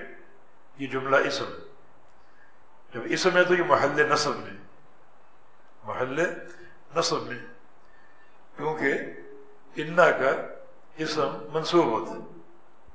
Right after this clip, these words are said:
در حقیقت یہ ان مصدری ہے، اور یرفع العلم جملے پر داخل ہوئے،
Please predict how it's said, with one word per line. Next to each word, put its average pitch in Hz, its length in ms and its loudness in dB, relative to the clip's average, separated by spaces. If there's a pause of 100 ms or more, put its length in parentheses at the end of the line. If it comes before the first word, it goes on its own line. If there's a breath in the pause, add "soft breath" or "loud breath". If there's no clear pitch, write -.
(1700 soft breath)
در 165 100 10
حقیقت 175 340 6
یہ 190 120 8
ان 190 260 10 (100)
مصدری 139 420 6
ہے، 101 120 0 (1700)
اور 127 180 2
یرفع 170 400 10
العلم 160 380 8 (160)
جملے 147 260 2
پر 156 120 8
داخل 139 380 12
ہوئے، 147 220 0